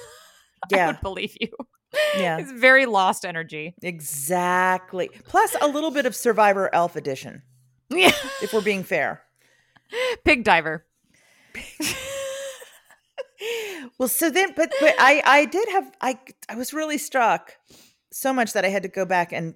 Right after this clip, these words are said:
Speaker 2: try and figure it out, and I couldn't. One of the, I mean, I liked them using Maya's interviews with people one-on-one as a, as a,
Speaker 1: Oh, after the
Speaker 2: um,
Speaker 1: commercial breaks.
Speaker 2: Yeah, as a, like, a Greek chorus. I always like a,
Speaker 1: Yeah.
Speaker 2: a good Greek chorus.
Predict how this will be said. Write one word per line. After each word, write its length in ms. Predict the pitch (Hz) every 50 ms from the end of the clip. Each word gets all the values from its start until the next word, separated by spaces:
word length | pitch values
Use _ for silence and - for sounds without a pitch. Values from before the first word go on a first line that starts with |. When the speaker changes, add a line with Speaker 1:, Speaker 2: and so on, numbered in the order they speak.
| _ -
Speaker 2:
try 180 | - 208 190
and 80 | 185 175
figure 220 | 190 180 170 170
it 60 | 165
out, 140 | 165 160 156
and 120 | 156 156 156
I 80 | 151
couldn't. 500 | 135 - - 196 180 151 131 131 - _ _ _ _ _ _ _ _ _ _
One 280 | 185 202 226 247 269 285
of 100 | 294 233
the, 220 | 240 220 - -
I 40 | -
mean, 160 | 226 240 233
I 80 | 233 226
liked 640 | 226 233 233 240 247 269 285 285 277 - - - - _ _ -
them 160 | 240 233 226
using 400 | 220 226 220 214 196 220 196 190
Maya's 320 | 190 185 185 185 196 196 196
interviews 400 | 196 190 185 175 190 185 175 -
with 120 | 170 -
people 300 | - 196 180 180 170 165
one-on-one 600 | 165 170 170 175 170 175 175 170 165 160 160 160 - _ _ _ _ _ _ _ -
as 380 | 180 185 180 180 180 175 180
a, 260 | 180 170 160 160 151 - -
as 220 | 180 180 170 170
a, 40 | 175
Speaker 1:
Oh, 80 | 165 208
after 220 | 208 214 - 156
the 60 | 202 -
Speaker 2:
um, 20 |
Speaker 1:
commercial 320 | - 202 185 180 - 190
breaks. 480 | 175 - 165 170 165 - - - - - _ _ _ _ _ _ _ _ _ _ _ _ _ _ 196 _ _ - 196 -
Speaker 2:
Yeah, 340 | 302 381 381 254 156 - - -
as 160 | - 214 202 240
a, 100 | 240 - -
like, 140 | 247 262 262
a 60 | 277
Greek 300 | 226 - 175 180 175 -
chorus. 400 | - - 320 247 160 - - -
I 80 | 160
always 240 | 160 165 175 214 226
like 200 | 196 160 160 170
a, 60 | 180 175
Speaker 1:
Yeah. 160 | 190 190 -
Speaker 2:
a 40 | 165
good 260 | 170 - 180 170 165
Greek 300 | - 175 170 160 - _
chorus. 420 | - - 190 165 156 156 - -